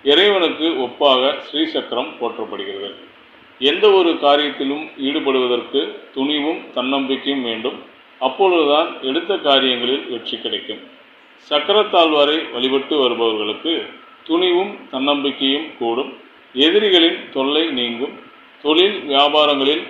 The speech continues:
தொல்லைகள், இடைஞ்சல்கள் தருபவர்கள் தானாக அடங்கி போவார்கள்.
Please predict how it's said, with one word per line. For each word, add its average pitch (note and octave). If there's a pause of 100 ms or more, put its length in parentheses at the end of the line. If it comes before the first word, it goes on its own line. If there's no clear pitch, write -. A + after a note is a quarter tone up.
(120)
தொல்லைகள், E3
இடைஞ்சல்கள் D3
தருபவர்கள் B2 (480)
தானாக D#3+
அடங்கி A#2+
போவார்கள். G#2